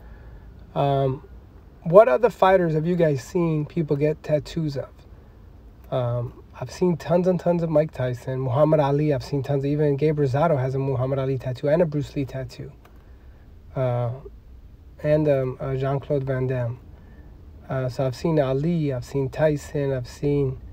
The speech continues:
Pacquiao, tons of Pacquiao tattoos.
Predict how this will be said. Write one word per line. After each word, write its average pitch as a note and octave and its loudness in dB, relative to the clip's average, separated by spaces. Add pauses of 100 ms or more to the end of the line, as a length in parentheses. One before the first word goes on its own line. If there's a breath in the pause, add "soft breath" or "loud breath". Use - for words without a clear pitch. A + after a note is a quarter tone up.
(380 loud breath)
Pacquiao, C#3+ 0
tons E3 4
of C#3 -2
Pacquiao C#3 -2
tattoos. C3 -2